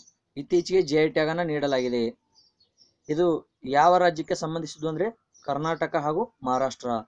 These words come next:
ಅಂದ್ರೆ ಇವು ಎರಡು ರಾಜ್ಯಗಳಿಗೂ ಸೇರಿಸಿ ಕೊಲ್ಲಾಪುರಿ ಚಪ್ಪಲನ್ನ ನೀ-, ಚಪ್ಪಲದ ಒಂದು ಜಿ ಐ ಟ್ಯಾಗ್ ಅನ್ನ ನೀಡಲಾಗಿದೆ. ಯಾಕಂದ್ರೆ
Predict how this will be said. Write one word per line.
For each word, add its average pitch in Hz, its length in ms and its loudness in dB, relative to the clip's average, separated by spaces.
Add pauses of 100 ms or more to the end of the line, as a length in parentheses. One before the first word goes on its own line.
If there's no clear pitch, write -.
(560)
ಅಂದ್ರೆ 190 280 -2
ಇವು 147 260 -4
ಎರಡು 156 280 4
ರಾಜ್ಯಗಳಿಗೂ 165 600 2 (800)
ಸೇರಿಸಿ 180 440 0
ಕೊಲ್ಲಾಪುರಿ 165 560 0
ಚಪ್ಪಲನ್ನ 147 480 -2
ನೀ-, 143 240 -6 (260)
ಚಪ್ಪಲದ 156 420 -2
ಒಂದು 165 260 -2
ಜಿ 139 140 -6
ಐ 147 120 0
ಟ್ಯಾಗ್ 143 200 -4
ಅನ್ನ 165 100 -6
ನೀಡಲಾಗಿದೆ. 135 580 -2
ಯಾಕಂದ್ರೆ 165 680 -2